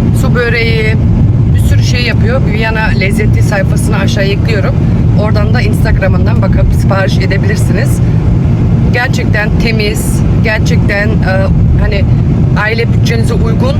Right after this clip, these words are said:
bir, e, lokanta arıyorsanız, bir restoran arıyorsanız Viyana'da uğrama-, uğramıyorsanız büyük hata yapıyorsunuz. O kadar güler yüzlü, o kadar ailecek,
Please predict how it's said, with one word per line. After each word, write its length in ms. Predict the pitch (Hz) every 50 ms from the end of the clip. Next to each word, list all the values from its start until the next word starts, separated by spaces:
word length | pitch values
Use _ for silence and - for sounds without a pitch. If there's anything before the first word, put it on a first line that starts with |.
| - - - -
bir, 360 | - - - 170 - 196 - 190
e, 380 | 196 196 196 202 196 190 196
lokanta 440 | - - - - 214 220 214 - 214
arıyorsanız, 680 | 180 185 - - - - 226 220 - 170 - - -
bir 60 | -
restoran 420 | - - - - - 196 185 - 185
arıyorsanız 600 | 226 233 - 254 247 - - 196 190 180 - -
Viyana'da 480 | - - 208 202 196 190 - 190 - - - - - - - - - - - - - - - - -
uğrama-, 300 | 254 247 240 240 240 247 - 220
uğramıyorsanız 680 | 240 269 277 277 262 240 233 - 226 233 240 233 - 240
büyük 220 | 247 254 - -
hata 260 | - 208 - 220 196
yapıyorsunuz. 640 | 190 - - - - - - - - - - - 226 - - - - - - - - - - - - -
O 20 |
kadar 240 | - 185 196 220 220
güler 340 | - - 214 202 196 196 190
yüzlü, 400 | - 202 202 196 - - 180 180
o 120 | 180 180 -
kadar 240 | 170 - 220 214 208 -
ailecek, 480 | 180 180 185 180 180 196 - 196 202